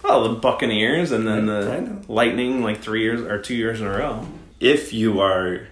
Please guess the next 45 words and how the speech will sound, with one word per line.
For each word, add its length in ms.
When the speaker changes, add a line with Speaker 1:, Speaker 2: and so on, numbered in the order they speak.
Speaker 2:
wanting 280
to 100
celebrate 960
the 100
Tampa 280
Bay, 100
I 200
know 100
you 200
won't 200
because 220
Speaker 1:
I 60
Speaker 2:
you're 200
Speaker 1:
won't, 180
Speaker 2:
a 20
Saint 200
Speaker 1:
no. 60
Speaker 2:
Louis. 220
But 100
if, 220
if 180
any 140
of 80
our 100
listeners 400
want 220
to 60
celebrate 680
the 420
Tampa 220
Bay 160
Lightning 400
Stanley 380
Cup 400
championship, 720
uh, 260
head 200
down 180
to 120
Tampa 640
and 400
go 160
ahead 420
and 220
drink 500